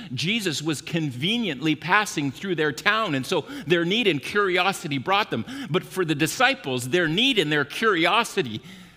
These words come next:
led them to follow Jesus every step that he took on his journey. Right? There's a difference between the crowd that heard that day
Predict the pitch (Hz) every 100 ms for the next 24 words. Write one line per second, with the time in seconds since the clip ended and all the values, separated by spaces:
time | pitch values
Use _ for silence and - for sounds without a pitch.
0 | _ _ _ - 139 175 147 113 113 -
1 | 135 139 113 131 127 95 87 - - -
2 | 113 107 107 - - 147 131 - - _
3 | _ 110 - 110 107 - 117 - - _
4 | _ - 92 90 98 - 123 123 - -
5 | _ _ _ _ _ _ _ _ _ _
6 | _ - 120 147 131 135 208 - 120 98
7 | - 117 170 165 131 - - 190 185 127
8 | 101 - 208 165 131 - 156 185 175 113
9 | 107 92 113 104 110